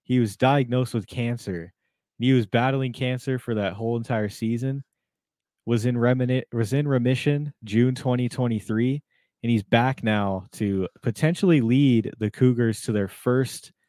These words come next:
national tournament since two thousand and eight. This is a team that they beat red hot number eight Arizona Wildcats this season. They g-, they just had a nice game against, uh, Oregon.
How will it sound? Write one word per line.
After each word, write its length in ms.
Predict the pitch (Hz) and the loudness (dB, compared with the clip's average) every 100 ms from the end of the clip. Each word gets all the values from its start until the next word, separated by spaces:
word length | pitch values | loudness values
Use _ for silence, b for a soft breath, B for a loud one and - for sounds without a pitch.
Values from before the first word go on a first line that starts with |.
| _ - | _ -6
national 480 | 107 117 110 123 107 | -2 -2 -2 -4 -4
tournament 460 | - 117 110 95 | -2 0 0 -4
since 240 | - 90 - | -6 -12 -10
two 240 | - 123 | -2 -2
thousand 400 | 120 110 104 98 | 0 -2 -2 -6
and 120 | 90 - | -10 -10
eight. 260 | 90 - _ _ _ _ _ _ _ _ _ | -12 -12 _ _ _ _ _ _ _ _ _
This 220 | - 123 139 | -4 -2 -2
is 160 | 120 | -2
a 80 | 110 | -4
team 320 | - 123 123 | -2 -2 0
that 300 | 117 101 95 - _ _ _ - | 0 -2 -4 -8 _ _ _ -2
they 160 | 120 123 | 2 2
beat 380 | 117 147 - - | 4 4 2 -6
red 320 | 104 101 127 123 | -4 0 0 0
hot 320 | 143 143 110 | 0 0 2
number 280 | 135 131 123 | 0 2 0
eight 220 | 123 107 | 0 -2
Arizona 480 | 113 117 110 110 101 | -2 -2 0 -2 0
Wildcats 640 | 98 107 104 - 107 - | -2 -2 -4 -4 -6 -4
this 180 | 107 101 | -8 -8
season. 600 | - 104 98 101 95 101 _ _ _ _ _ _ _ | -6 -4 -4 -4 -6 -10 _ _ _ _ _ _ _
They 540 | 107 104 98 95 92 - _ | 0 0 0 -2 -4 -10 _
g-, 160 | - 104 | -2 0
they 160 | 110 113 | 2 0
just 540 | 101 113 101 - - _ _ _ | 0 0 0 -2 -18 _ _ _
had 200 | - 95 | -6 -4
a 80 | 90 | -2
nice 380 | 90 110 110 - | 0 0 -2 -2
game 260 | 113 113 | 0 0
against, 540 | 104 101 101 - - 101 | 0 -2 -4 -8 -8 -6
uh, 240 | 95 92 | -2 -2
Oregon. 460 | 104 120 123 98 | 2 4 4 2